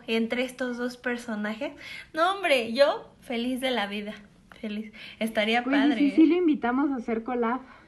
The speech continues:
Speaker 2: Hay que invitar, Aimee, Aimee lo veo todavía más difícil.
Speaker 1: No, y con
Speaker 2: Pero
Speaker 1: Aimee ya lo
Speaker 2: al otro
Speaker 1: intentamos.
Speaker 2: güey. Sí, con Aimee ya lo intentamos. Pero yo creo que con Lalo sí se puede.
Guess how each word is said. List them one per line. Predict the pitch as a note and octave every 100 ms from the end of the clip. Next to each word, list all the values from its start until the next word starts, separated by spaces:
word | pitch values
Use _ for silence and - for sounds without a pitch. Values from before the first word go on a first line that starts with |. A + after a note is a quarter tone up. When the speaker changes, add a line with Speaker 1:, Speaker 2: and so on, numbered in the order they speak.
| _
Speaker 2:
Hay | B3+ D#4+
que |
invitar, | F#4 E4 A3+ A3
Aimee, | A#3 C#4 D4 E4 -
Aimee | B3+ C#4+ E4
lo | G4 G#4
veo | D#4 C#4+
todavía | C#4+ C4+ A#3+ A#3
más | B3+
difícil. | A3+ A3 A3+ A3 - - - - -
Speaker 1:
No, | D4+ E4
y | D#4+ A3
con | C#4+
Speaker 2:
Pero | C#4+ C#4
Speaker 1:
Aimee | D4 D4
ya | D#4+
lo | D#4+
Speaker 2:
al | D4
otro | G3
Speaker 1:
intentamos. | G#3 C4 G3 F#3+ F#3
Speaker 2:
güey. | B3+ - - _ _ _ _ _ _ _ _ _ - - - - - B3+
Sí, |
con | A#3 A#3
Aimee | B3 C#4
ya | D#4
lo | D4
intentamos. | A3 F#3+ G3 G3 F3 - - - - -
Pero | A#3+ B3
yo | C4 F4
creo | A#4 A#4
que | G#4
con | A3+ G#3
Lalo | A3 B3+ B3
sí | A#3+
se | B3
puede. | A3+ - - G3 F3